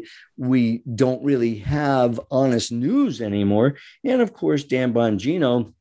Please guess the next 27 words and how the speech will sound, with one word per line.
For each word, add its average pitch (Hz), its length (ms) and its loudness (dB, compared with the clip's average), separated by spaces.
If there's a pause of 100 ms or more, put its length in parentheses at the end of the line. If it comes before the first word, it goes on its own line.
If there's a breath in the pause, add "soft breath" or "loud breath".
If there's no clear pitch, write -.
(560)
is 143 320 0
an 123 180 0
opinion 127 520 0
newscaster, 120 760 0
just 135 420 -4
as 107 260 2
is 98 180 0
Tucker - 380 0
Carlson. 156 580 0 (300 loud breath)
But 165 340 2 (340 soft breath)
I 220 220 4
think 208 720 -2
that 131 200 0
they 151 140 0
are 120 100 2
doing 156 340 -2
this 143 320 0 (200)
to 139 160 4
simply 160 500 0
oppose, 180 800 -2 (320 soft breath)
uh, 120 200 0
the 131 240 0
enemy 147 380 2
forces 160 640 -2
of 127 240 -2
America 127 680 0 (140)
who 139 400 -2